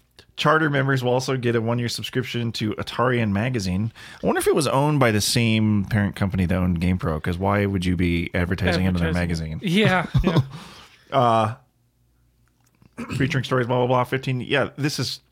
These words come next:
Speaker 1: crazy. This, I remember these types of things that
Speaker 2: Mm-hmm.
Speaker 1: existed in all kinds of magazines where you would cut out pieces of the pages, mail 'em in for different fucking things.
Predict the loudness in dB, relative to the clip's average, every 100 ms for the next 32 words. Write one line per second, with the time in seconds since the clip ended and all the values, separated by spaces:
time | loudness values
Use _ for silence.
0 | _ -2 0 2 0 -2 -8 -2 2 2
1 | 2 0 0 0 -4 -4 -4 -2 -2 -2
2 | -2 -2 -6 -12 _ -4 0 -2 -2 -2
3 | 0 2 0 0 0 -2 -2 0 0 0
4 | -2 -2 -4 0 2 2 0 -2 -4 -2
5 | -6 -2 -2 -2 -4 -6 -18 -12 -2 2
6 | 2 2 2 2 0 -2 -2 -2 -6 -8
7 | -10 -8 -6 -6 -8